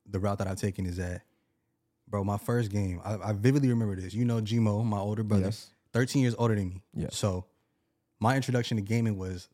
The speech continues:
Speaker 1: the Nintendo and Super Nintendo. I remember him having,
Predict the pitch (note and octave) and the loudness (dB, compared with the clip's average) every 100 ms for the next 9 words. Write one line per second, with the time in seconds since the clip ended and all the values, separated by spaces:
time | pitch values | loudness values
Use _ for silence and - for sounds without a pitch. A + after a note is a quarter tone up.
0 | _ - F#2+ F#2 A#2 A#2 A2+ G2 - A2 | _ -10 -8 -2 0 0 0 -2 -6 -6
1 | F#2+ F2 F2+ F2+ F2+ _ _ _ _ _ | -6 -6 -10 -10 -16 _ _ _ _ _
2 | _ _ _ G2 G#2 G#2+ C#3+ D#3 C#3 B2 | _ _ _ -2 2 6 6 6 4 4
3 | A#2 A2+ G#2+ G#2 G#2+ | 4 2 0 -2 -6